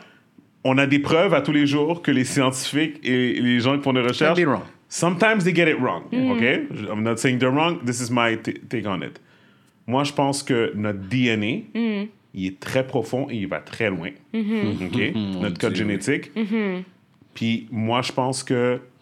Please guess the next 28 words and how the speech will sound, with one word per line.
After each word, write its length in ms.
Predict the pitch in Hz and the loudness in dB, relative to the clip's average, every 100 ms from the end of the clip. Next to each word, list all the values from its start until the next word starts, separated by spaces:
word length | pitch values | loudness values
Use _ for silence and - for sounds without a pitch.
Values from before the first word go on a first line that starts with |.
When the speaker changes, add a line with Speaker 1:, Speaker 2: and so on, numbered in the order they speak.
| _ _ _ | _ _ _
Speaker 1:
<clears throat> 520 | - - - 104 - | -4 0 0 -2 -4
on 160 | 113 110 | -2 2
a, 260 | 107 101 - | 2 2 0
l'homme, 400 | 113 117 127 131 | 2 4 4 0
on 120 | 107 | 0
a 80 | 104 | -2
toujours 380 | 104 127 120 131 | 0 0 0 0
voulu 480 | 107 110 117 120 - _ _ _ _ _ - | 0 -2 0 -2 -8 _ _ _ _ _ -2
posséder 640 | 135 - 117 107 107 107 - | -2 0 0 0 -2 -6 -6
la 140 | 98 95 | -2 0
femme, 340 | 107 92 196 - _ _ _ _ _ _ _ _ _ _ _ _ | 0 -2 -4 -8 _ _ _ _ _ _ _ _ _ _ _ _
ok ? 180 | 101 90 107 147 - - _ _ _ _ _ | -6 -2 0 -2 -6 -18 _ _ _ _ _
Euh, 300 | 120 113 107 107 107 | 0 2 2 0 0
en, 320 | 113 113 110 113 | 2 2 0 -2
en 140 | 117 | -2
fait, 400 | 113 143 143 143 - | -2 0 0 -2 -10
je 140 | - | -8
pense 260 | 123 120 - | -4 -4 -4
que 80 | |
c'est 160 | 123 95 | -6 -6
pour 140 | 110 | -6
ça 160 | - 135 | -2 -2
qu'il 100 | 127 | 0
y 40 | |
a 40 | 104 | -2
des 140 | 101 | -2
cas 180 | 98 120 | 0 -2
déviants. 600 | 113 117 110 107 117 | -2 -2 -2 -2 -4